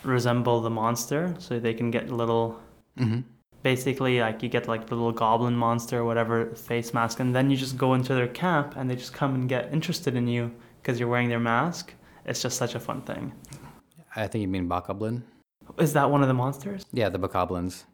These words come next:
Speaker 1: The Bokoblins, yeah.
Speaker 2: Yeah.
Speaker 1: It's, I've been reading their names for, you know, the last two years. This is the first time I'm talking with somebody who can name them, so
Speaker 2: Mm.
Speaker 1: yeah, I am,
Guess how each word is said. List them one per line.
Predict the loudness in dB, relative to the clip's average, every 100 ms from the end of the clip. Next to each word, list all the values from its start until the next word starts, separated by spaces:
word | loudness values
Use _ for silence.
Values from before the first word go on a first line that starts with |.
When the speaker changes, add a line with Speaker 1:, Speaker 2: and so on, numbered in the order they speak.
| -8
Speaker 1:
The | -4
Bokoblins, | -2 -2 -4 -4 -6 -4
yeah. | -2 0 -2 -6 -10 -14 -2
Speaker 2:
Yeah. | -2
Speaker 1:
It's, | 0 -4 -4 0 2
I've | 2 4
been | 6 6
reading | 6 6 6
their | 6
names | 4 4 0
for, | 0 -2 0 -2 -2
you | -2
know, | -2 -4 -2
the |
last | 2 4 2 0
two | 2
years. | 4 4 2
This | 0 -2
is |
the | -2
first | 0 0 2
time | 0
I'm | 2 2
talking | 2 2 0
with | 0
somebody | 0 2 0
who |
can | 0 -2 -2 -4
name | -4 -2 0
them, | 2 0
so | 0 0 0
Speaker 2:
Mm. | 0 -2
Speaker 1:
yeah, | -2 -4 -8 -14 -12
I | -6
am, | -6 -6 -8